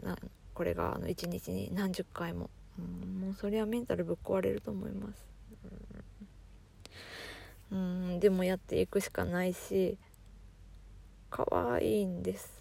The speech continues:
うん。可愛いから苦しいんです。うん。皮肉すぎますよね。うん。で、あの、なんか、「神様は乗り越えられない試練を与えない」とか、「やまない雨はない」とか、「生涯は個性」とか、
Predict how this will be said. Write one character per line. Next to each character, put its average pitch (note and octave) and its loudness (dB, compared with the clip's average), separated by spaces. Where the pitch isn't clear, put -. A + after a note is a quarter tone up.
う G3+ -8
ん。 F#3+ -6
可 A3 2
愛 A3+ 8
い G3 0
か - -2
ら - 0
苦 F#3+ -4
し F#3 -6
い - -6
ん F3+ -6
で F#3+ -8
す。 - -20
う - -10
ん。 F#3 -10
皮 - -8
肉 F3+ -2
す F3+ -2
ぎ F3 -2
ま F#3+ -4
す - -8
よ F#3 -4
ね。 F#3+ -8
う - -8
ん。 F#3+ -10
で、 G3 4
あ G3 4
の、 F#3 0
な F3+ -2
ん - -6
か、 - -6
「神 G#3 2
様 E3 0
は E3+ 0
乗 F3+ 2
り F3+ 4
越 F3 6
え F3 8
ら E3+ 2
れ E3+ 0
な D#3+ -2
い D#3+ -2
試 - -2
練 D#3+ 0
を D#3+ -2
与 D#3+ -2
え D#3+ -4
な D#3+ -4
い」 - -6
と - -4
か、 D#3 -2
「や F#3+ 0
ま F3+ 2
な D#3+ 0
い D#3+ -2
雨 D#3+ 0
は D#3 -2
な D#3+ -2
い」 D#3 -4
と D3+ -6
か、 D3+ -2
「生 G3 6
涯 E3+ 6
は D#3+ 4
個 - -4
性」 D3+ 0
と - -4
か、 - -2